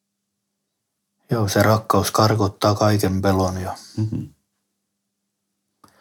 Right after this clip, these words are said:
Speaker 1: muun, mitä muuta se voi tuoda ympärille.
Speaker 2: Mhm. Mimmoisessa olotilassa olet nyt?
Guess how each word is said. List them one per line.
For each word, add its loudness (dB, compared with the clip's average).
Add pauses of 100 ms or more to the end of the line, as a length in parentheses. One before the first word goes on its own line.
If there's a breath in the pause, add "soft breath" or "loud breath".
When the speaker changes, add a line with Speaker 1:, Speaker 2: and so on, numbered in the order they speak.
(1040 soft breath)
Speaker 1:
muun, -2
mitä -4 (300 loud breath)
muuta 0
se -2 (200)
voi 0
tuoda 4 (280)
ympärille. -2 (160)
Speaker 2:
Mhm. -8 (1800 loud breath)
Mimmoisessa 0
olotilassa -2
olet -8
nyt? -2